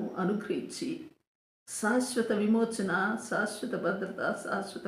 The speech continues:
కాపుదల, శాశ్వత స్వస్థత అనుగ్రహించిన నీ ప్రణాళికకై కోట్లాది స్తుతులు, స్తోత్రాలు, స్తోత్రాలు. దేవా, ఆ మీ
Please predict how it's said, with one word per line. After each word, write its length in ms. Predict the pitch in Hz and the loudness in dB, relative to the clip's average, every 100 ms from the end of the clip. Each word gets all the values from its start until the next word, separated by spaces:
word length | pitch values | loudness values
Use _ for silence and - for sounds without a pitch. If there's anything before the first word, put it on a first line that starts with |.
| - | -4
కాపుదల, 440 | 156 - - - - - - _ _ _ _ _ - - | -4 -4 -4 -4 -4 -6 -14 _ _ _ _ _ -8 0
శాశ్వత 500 | 220 254 - 240 - - - | 2 2 0 -2 0 -2 -6
స్వస్థత 440 | - - - - - - - _ _ _ _ _ _ 185 | -4 -4 -2 -4 -4 -8 -12 _ _ _ _ _ _ 8
అనుగ్రహించిన 640 | 247 247 - 214 - 196 196 | 8 8 4 0 0 0 0
నీ 60 | 190 - | 0 0
ప్రణాళికకై 640 | 220 233 247 214 - 196 214 | 2 4 4 2 0 0 0
కోట్లాది 580 | 190 170 - 196 185 185 | 0 0 0 0 0 -2
స్తుతులు, 360 | - 175 175 170 - | -4 -4 -2 -2 -4
స్తోత్రాలు, 580 | 147 139 - - - | -4 -4 -2 -2 -2
స్తోత్రాలు. 640 | - - 139 - - - - - _ _ _ _ | -6 -6 -6 -6 -8 -8 -10 -16 _ _ _ _
దేవా, 340 | 175 170 160 156 175 - - - - _ _ _ _ - | 2 4 6 2 -2 -6 -16 -20 -20 _ _ _ _ -4
ఆ 120 | 208 247 | 2 8
మీ 160 | 247 | 8